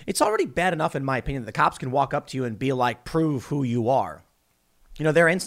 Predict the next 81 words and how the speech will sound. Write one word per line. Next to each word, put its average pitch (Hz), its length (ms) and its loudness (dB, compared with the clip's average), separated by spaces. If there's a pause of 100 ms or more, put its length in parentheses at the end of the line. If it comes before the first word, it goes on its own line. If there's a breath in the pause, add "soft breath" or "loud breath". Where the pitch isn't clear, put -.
there's, - 220 2
there, 156 160 0
there 151 160 0
have - 80 0
been 214 100 -2
some 147 140 -4
times 120 300 -4 (320 loud breath)
where 156 420 4
I 117 240 -2 (120)
have 92 180 -12
not 110 220 -4
had 156 300 -2
I 202 120 2
D 262 180 -2
on 208 180 0
me. 107 160 -10 (300)
You 113 100 -6
know, 123 100 -2
I 151 160 0
leave 123 240 -4
my 143 120 0
wallet 135 300 2
at 120 60 -8
home 135 200 -2
'cause - 80 -10
I'm 127 60 -4
like, 120 100 -6
"I - 40 -4
don't 170 80 -2
really 113 160 -4
care. 127 260 -2
We're 135 80 -2
gonna, 120 100 -2
like, 104 140 -4 (200)
you 113 140 -6
know, 110 100 -2
I'm 113 100 -4
just 117 160 -6 (220)
going 131 220 0
for 123 240 0
a, 107 40 -8
going 127 200 -4
for 135 100 -2
a 117 60 -2
bike 139 240 0
ride 135 160 2
or 123 40 -2
something." 117 400 -8 (560 loud breath)
And 208 160 4
then 214 140 4
what? 190 340 2 (240)
Cop 151 200 2
stops 151 240 2
and - 40 -12
says, 123 180 -4
"Give 135 120 -4
me 135 60 -2
your 131 80 2
I 123 80 0
D," 127 140 -4
and 131 80 -4
you're 117 140 -2
like, 113 280 2
"I 117 80 -2
didn't 104 140 -8
bring 110 140 -6
it 101 80 -8
with 147 180 -2
me." 107 160 -6
It's 98 80 -10
like, 101 140 -4
"Well, 139 100 4
I 196 60 6
can 185 120 -2
identify 175 400 0
you, 143 120 -4
so 131 120 -2
I'm 120 100 -4
gonna 131 180 -2
arrest 113 480 0
you." 95 240 -10